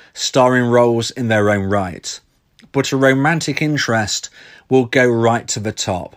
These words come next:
They will go right to the top and they will star in the chapters that they was a part of. So if you had a romantic relationship, if you have a romantic partner from your past, you can guarantee yourself that you was a starring role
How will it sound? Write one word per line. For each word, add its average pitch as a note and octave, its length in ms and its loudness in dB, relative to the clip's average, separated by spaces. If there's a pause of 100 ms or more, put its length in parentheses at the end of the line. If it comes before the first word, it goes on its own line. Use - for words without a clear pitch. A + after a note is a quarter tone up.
(200)
They C3 100 0
will C3+ 120 2
go C3 140 2
right C3+ 380 2
to - 120 -4
the C#3+ 80 -4
top G#2 380 -4 (300)
and A#2+ 140 -4
they D3+ 120 4
will F3 180 0
star D3+ 720 0 (160)
in A#2+ 160 -4
the A#2 60 -2
chapters C#3+ 680 -2
that B2+ 120 -6
they A#2 120 2
was A2 160 -4
a A2+ 40 -2
part A2 420 -2
of. D#2+ 360 -10 (840)
So - 160 -2
if C#3 180 2
you D#3+ 280 0
had D#3 240 -2
a D3 80 2
romantic C#3+ 480 2
relationship, B2 580 -2
if G#2+ 140 -10
you D#3 180 0
have B2+ 480 0 (260)
a G#2+ 60 -6
romantic B2 640 -2
partner A2+ 380 0
from D3+ 240 -4
your E3 180 -2
past, A2 560 -6 (400)
you D#3 240 -2
can F3 160 -6
guarantee F3 480 0
yourself A2+ 640 -4 (380)
that B2+ 120 0
you C3+ 280 0
was E3+ 120 -2
a B2+ 60 -4
starring C#3 640 2
role B2 480 2